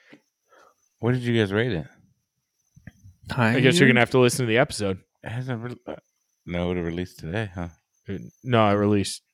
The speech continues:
Speaker 3: last Sunday.
Speaker 1: Well, yesterday?
Speaker 3: <laughs> Yes, but not for the, uh, listeners,
Speaker 1: <laughs>
Speaker 3: Victor.
Speaker 1: Uh, I get it. Now I get it.
Speaker 3: Would that be, like, pre coming out?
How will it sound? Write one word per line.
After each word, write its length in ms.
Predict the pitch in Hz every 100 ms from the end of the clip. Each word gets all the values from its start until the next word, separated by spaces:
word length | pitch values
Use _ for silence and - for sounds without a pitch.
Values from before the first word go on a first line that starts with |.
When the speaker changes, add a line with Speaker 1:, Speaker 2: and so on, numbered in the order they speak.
| -
Speaker 3:
last 340 | 107 101 -
Sunday. 380 | 98 90 90 98 _ _ _ _ _ _ _ _ _ _ _ _ _ _
Speaker 1:
Well, 320 | 80 85 85
yesterday? 840 | 85 85 92 - - 139 190 226 190
Speaker 3:
<laughs> 60 | _ _ _ _ 143 - - - - - _ - - - - - - - - - -
Yes, 380 | 113 110 90 -
but 140 | 107
not 220 | 110 117
for 160 | - 117
the, 240 | 104 107
uh, 120 | 101 127
listeners, 560 | - 123 - 95 87 151 196
Speaker 1:
<laughs> 120 | 123
Speaker 3:
Victor. 400 | - - - - - _ 104 - 95 - - - - - _ _
Speaker 1:
Uh, 280 | 76 80 73 69
I 80 | 80
get 220 | 76 71
it. 120 | 67
Now 180 | 76 73
I 100 | 71
get 160 | 69
it. 60 | 69 _ _ _ _ _ _ _ _ _ _ _ _ _ _ _ _ _ _ _ _ _ _ -
Speaker 3:
Would 100 | 107
that 140 | 117
be, 140 | 120 113
like, 280 | 101 - -
pre 220 | 113 110
coming 320 | 113 113 113
out? 220 | 120 139